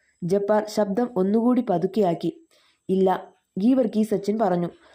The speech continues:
അപ്പോഴും ജബ്ബാർ ലൂസിയെ മാത്രമേ നോക്കിയിരുന്നുള്ളൂ. അയാളുടെ കണ്ണുകൾ അച്ഛനെ രേഖപ്പെടുത്തുവാൻ വിസമ്മതിച്ചു. "നീ അകത്ത് കയറുന്നുണ്ടോ?" "ഇല്ല,"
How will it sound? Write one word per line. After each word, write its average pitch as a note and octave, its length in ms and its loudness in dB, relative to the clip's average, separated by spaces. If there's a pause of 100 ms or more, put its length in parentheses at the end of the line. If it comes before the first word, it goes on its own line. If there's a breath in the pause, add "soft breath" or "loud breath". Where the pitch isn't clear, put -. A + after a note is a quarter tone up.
(220 soft breath)
അപ്പോഴും D4 460 2
ജബ്ബാർ G#3+ 500 2
ലൂസിയെ G#3+ 380 2
മാത്രമേ G3+ 500 2
നോക്കിയിരുന്നുള്ളൂ. F3 680 2 (340 loud breath)
അയാളുടെ A#3+ 420 2
കണ്ണുകൾ G3 380 2
അച്ഛനെ A3+ 280 0
രേഖപ്പെടുത്തുവാൻ G3+ 680 2
വിസമ്മതിച്ചു. E3+ 520 0 (460 loud breath)
"നീ B3+ 140 4
അകത്ത് C4 280 2
കയറുന്നുണ്ടോ?" C4 680 2 (440)
"ഇല്ല," G3+ 380 2